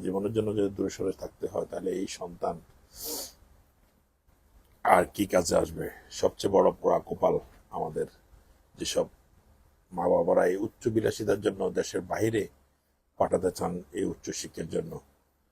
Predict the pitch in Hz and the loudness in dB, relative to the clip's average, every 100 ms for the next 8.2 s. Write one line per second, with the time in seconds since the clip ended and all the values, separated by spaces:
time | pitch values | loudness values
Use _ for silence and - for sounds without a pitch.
0 | _ _ - - - - - 101 107 95 | _ _ -8 0 0 4 6 8 8 8
1 | 98 98 98 - - 92 98 92 90 95 | 6 6 6 4 -6 -8 -4 -2 -4 -2
2 | 90 90 90 85 - - - - 95 110 | -2 0 0 -2 -4 -14 -12 -2 0 2
3 | 123 - - - 92 92 - - - _ | -2 -4 -12 -2 -2 -2 -6 -20 -20 _
4 | _ _ 95 - - 95 95 95 90 92 | _ _ 2 2 0 -4 -2 -2 0 -2
5 | 95 98 92 95 95 95 117 123 - _ | 2 4 4 2 2 -2 -2 -4 -4 _
6 | _ _ _ _ 98 95 92 - 95 90 | _ _ _ _ -2 2 0 0 -2 -2
7 | 92 - _ - 104 98 95 - 95 92 | -2 -10 _ -4 0 0 0 2 4 2
8 | - 98 | 0 -2